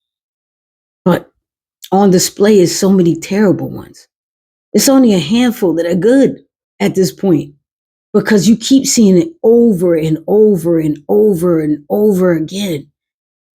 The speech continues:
Like, when you guys gonna grow up and stop being racist? You racist for no reason. No reason.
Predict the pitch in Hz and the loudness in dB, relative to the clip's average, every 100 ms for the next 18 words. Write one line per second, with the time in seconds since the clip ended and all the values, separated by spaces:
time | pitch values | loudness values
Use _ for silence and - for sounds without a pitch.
0 | _ 220 190 196 269 285 294 277 254 220 | _ -4 0 2 4 4 2 2 2 2
1 | 202 180 - _ _ _ _ _ _ 175 | 0 -2 -8 _ _ _ _ _ _ -2
2 | 208 233 226 - - 170 - 240 220 - | 2 2 2 -2 -6 -6 -4 -4 -4 -4
3 | _ _ _ - 214 269 233 165 143 143 | _ _ _ -4 2 4 4 2 -2 -6
4 | 143 - - - _ _ _ _ _ _ | -10 -16 -20 -20 _ _ _ _ _ _
5 | - 269 294 294 285 254 - 208 240 240 | 0 2 4 0 -2 -4 -2 -2 0 0
6 | 247 262 151 - - _ _ _ _ _ | -2 -4 -8 -12 -18 _ _ _ _ _
7 | _ _ _ _ _ _ _ _ 277 320 | _ _ _ _ _ _ _ _ 2 4
8 | 349 370 254 156 - | 4 2 2 -4 -8